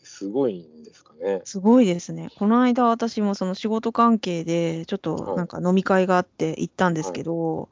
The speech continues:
Speaker 2: 半分ぐらいの人マッチングアプリだって言ってて。
Speaker 1: あ、今の彼氏とか旦那さんとかが。
Speaker 2: うん、彼氏とか旦那さんとか。
Speaker 1: おー。
Speaker 2: 普通にマッチングアプリって言ってて。
Speaker 1: まあ、でも、
Speaker 2: ちょっとなんか、うん、うん。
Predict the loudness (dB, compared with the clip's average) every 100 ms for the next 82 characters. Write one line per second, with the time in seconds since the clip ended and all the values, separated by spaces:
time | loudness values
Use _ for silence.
0 | _ -20 -20 0 4 6 6 4 4 4
1 | 2 -2 -6 -6 -2 0 2 0 -4 -10
2 | -12 -20 -20 -20 _ -20 -20 _ _ _
3 | _ _ -2 -2 _ _ _ -2 0 0
4 | -4 -4 -2 -2 -6 -12 -8 -6 -4 2
5 | 4 4 2 0 0 0 -4 -6 0 2
6 | 2 0 -4 -6 -10 -10 -8 -8 -10 -12
7 | -12 -12 -14 -14 -16 -16 -16 -6 0 4
8 | 4 4 0 -2 -4 -2 -4 -8 -12 _
9 | _ _ _ _ _ _ _ _ _ _
10 | _ _ -8 -8 -10 -12 -12 -12 -14 -18
11 | _ _ _ _ 2 4 6 4 2 -6
12 | -8 0 4 6 4 -2 -4